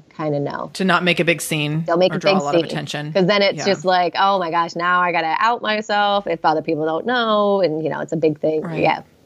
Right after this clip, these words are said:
Speaker 1: So,
Speaker 2: Right.
Speaker 1: yeah.
Speaker 2: Again, back to the pre-, pregnancy relate parallel. If, you know, maybe half the group knows that someone's pregnant, the other half doesn't.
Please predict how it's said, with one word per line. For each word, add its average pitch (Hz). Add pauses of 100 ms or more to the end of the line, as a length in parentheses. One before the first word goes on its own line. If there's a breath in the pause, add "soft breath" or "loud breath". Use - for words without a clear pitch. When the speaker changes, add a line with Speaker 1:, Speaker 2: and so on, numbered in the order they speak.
Speaker 1:
So, 160 (180)
Speaker 2:
Right. 156
Speaker 1:
yeah. 95 (680 soft breath)
Speaker 2:
Again, 233
back 202
to 285
the 247
pre-, -
pregnancy 208
relate 175 (180)
parallel. 170 (540 loud breath)
If, 202 (160)
you 185
know, 165
maybe 165
half 160
the 165
group 151
knows 151
that 143
someone's 156
pregnant, 151
the 151
other 151
half 151
doesn't. 170